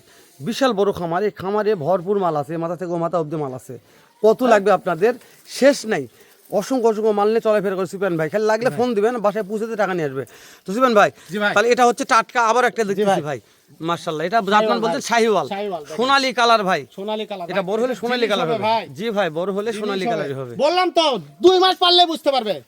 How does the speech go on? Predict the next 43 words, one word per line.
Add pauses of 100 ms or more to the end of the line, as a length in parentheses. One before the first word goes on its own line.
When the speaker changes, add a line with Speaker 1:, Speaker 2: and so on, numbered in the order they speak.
(200)
Speaker 1:
ল-,
লটটা
হচ্ছে
গরিবের
ভাই।
Speaker 3:
গরিবের
লট। (260)
Speaker 1:
সারা
বাংলাদেশ। (100)
Speaker 3:
Cash
on
delivery
ভাই,
Speaker 1:
এই
যে
Speaker 3:
দেখেন। (100)
Speaker 1:
আরো
একটা (140)
টাটকা
আসলো
ভোল্ডার
ভাই।
Speaker 3:
ভোল্ডার
ভাই,
ভোল্ডার
বাচ্চাটা।
Speaker 1:
এটা
জাতে
মানে
টাটকা। (180)
Speaker 3:
জি
ভাই, (220)
টাটকার (580)
বাচ্চাটা
দেখে
নিবে
সবাই। (380)
Speaker 1:
জি
ভাই।
Speaker 3:
এটা
ভোল্ডার
বাচ্চা,
বাচ্চাটা